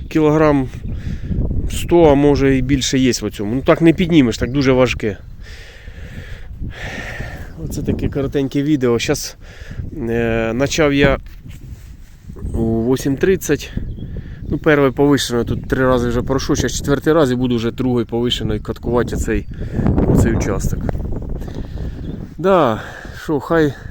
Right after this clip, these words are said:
хай пройде сезон, якщо виведеться бур'ян, то треба буде мені потім зайнятися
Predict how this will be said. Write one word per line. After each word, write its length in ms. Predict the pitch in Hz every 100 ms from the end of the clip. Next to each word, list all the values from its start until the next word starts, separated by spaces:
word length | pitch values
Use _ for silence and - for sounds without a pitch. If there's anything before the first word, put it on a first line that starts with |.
| - - - - - - -
хай 200 | - 165
пройде 340 | - 170 156
сезон, 520 | 147 160 147 175 165 135 - -
якщо 360 | 120 120 156 143
виведеться 540 | 147 139 139 135 139
бур'ян, 500 | 135 147 160 156 131 - - - - - - -
то 60 |
треба 300 | 127 139 127
буде 260 | 123 127 120
мені 240 | 123 120 -
потім 280 | 110 120 117
зайнятися 500 | 127 131 - 110